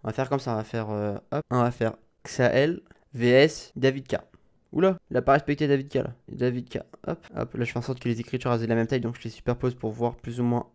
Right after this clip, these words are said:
la même, la même taille d'écriture. Hop, parfait. Et voilà. Et donc là, vous avez une miniature, euh, également pour YouTube que je vais exporter.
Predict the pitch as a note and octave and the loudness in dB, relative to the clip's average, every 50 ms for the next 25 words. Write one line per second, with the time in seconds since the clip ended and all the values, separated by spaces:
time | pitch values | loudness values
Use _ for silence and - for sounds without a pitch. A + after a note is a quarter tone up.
0 | _ _ _ _ _ - A#2+ A#2 A#2 A#2+ A#2 A#2 A2 - - _ _ _ _ _ | _ _ _ _ _ -4 -4 -2 0 0 0 -2 -2 -6 -10 _ _ _ _ _
1 | _ - B2 B2 B2 B2 B2 - B2+ A#2+ A2+ A#2 - - B2 - - D3 D3+ E3+ | _ -2 0 0 0 -2 0 0 0 2 2 -2 -4 -4 -10 -6 0 0 0 0
2 | - - _ _ _ _ - - G#3 - - - _ _ _ _ _ _ C#3 A#2+ | 0 -6 _ _ _ _ -6 -6 -6 -6 -14 -20 _ _ _ _ _ _ -6 -6
3 | - - - C3+ D3+ - - - _ _ _ _ _ _ _ - - - - B2+ | -4 -2 -2 -2 -2 -2 -6 -14 _ _ _ _ _ _ _ 4 4 4 -4 -4
4 | B2+ A#2+ A#2 G#2+ G#2 - - _ _ C3 C3 B2 C3 B2+ B2+ C#3 D3 D#3 D#3 B2+ | -2 0 0 -2 -2 -6 -12 _ _ -4 0 0 0 0 2 2 2 2 2 2
5 | C3 B2 A#2 A#2 C3 C#3+ C3+ B2 B2 A#2+ A#2+ A#2 A2 - - - B2+ C3+ C3+ B2 | 2 2 2 0 -2 -2 -2 -2 -2 -2 -2 -2 -4 -4 -8 -8 -6 -6 -4 -4
6 | A2 G#2 - C#3 - _ _ _ _ _ _ - B2+ A#2+ C3 A#2 A2 A2 F#3 F#3 | -6 -6 -8 -12 -16 _ _ _ _ _ _ -4 0 2 4 2 2 2 -2 -4
7 | C3+ C#3 C3 - A#2 A#2 A2 F#2+ G2+ - - - A#2+ B2+ - - - - - _ | -6 -6 -6 -4 -4 -4 -4 -4 -8 -10 -8 -8 -8 -8 -10 -18 -20 -20 -20 _
8 | _ - B2+ A#2 G#2 G2+ A#2 B2 B2 B2+ - A2 G#2 - - G#2+ D#3 - | _ -2 -2 -2 0 2 0 0 0 0 -6 -6 -6 -2 -4 -4 -4 -4